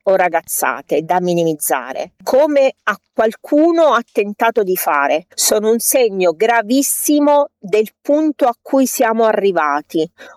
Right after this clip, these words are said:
un punto in cui la disumanizzazione dell'altro è diventata linguaggio quotidiano,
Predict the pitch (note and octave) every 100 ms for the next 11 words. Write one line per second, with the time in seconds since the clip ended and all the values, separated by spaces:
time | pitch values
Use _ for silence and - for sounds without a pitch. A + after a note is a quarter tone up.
0 | _ C#4 E4 - E4 C#4+ G#3+ - G#3+ A3
1 | - C#4 A3 G#3 A3 G#3 G3 D4 E4 D4
2 | C4+ A#3+ A#3 A3+ F#3+ A3 G#3 - C4 B3+
3 | A3+ F#3 F#3 G3 B3+ C4 - D4 C4 G#3
4 | F3 G3 G#3 G#3+ A#3+ G3+ - F#3+ G3+ G#3+
5 | A#3 C#4 C4 - G#3 - C4+ - G#3+ E3
6 | E3 C3+ C3 C3 E3+